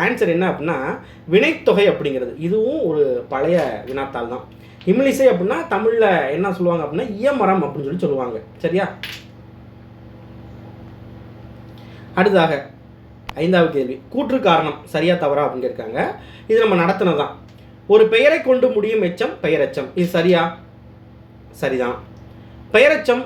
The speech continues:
மூன்று காலத்திலும் வரும் அப்படின்னு சொல்லி கொடுத்துருக்காங்க. பெயரெச்சம் மூன்று காலத்திலும் வந்து வருமா அப்படின்னு கேட்டா, மூன்று காலத்திலும்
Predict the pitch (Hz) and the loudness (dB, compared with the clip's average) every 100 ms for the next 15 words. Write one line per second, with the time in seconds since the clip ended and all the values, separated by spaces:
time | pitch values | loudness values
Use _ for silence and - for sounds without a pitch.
0 | - 190 269 320 339 - 196 185 175 175 | -4 -2 0 0 0 0 2 2 0 0
1 | 208 - 147 151 165 143 127 127 131 214 | 0 -2 -2 0 0 -2 -10 -8 -6 -4
2 | 147 127 123 110 - - 143 185 180 220 | -4 -4 -4 -6 -12 -6 -2 0 0 -2
3 | 220 202 233 226 190 185 185 208 185 185 | -2 -2 0 0 2 0 0 -2 0 0
4 | 170 180 180 175 - - - - 151 160 | 2 2 2 -2 -4 -12 -20 -10 -6 -4
5 | 165 156 147 190 123 143 285 - - - | -2 -2 -2 0 0 -2 -4 -8 -20 -8
6 | 170 220 262 262 180 170 160 - 170 285 | -2 0 2 0 0 0 0 -2 -4 -4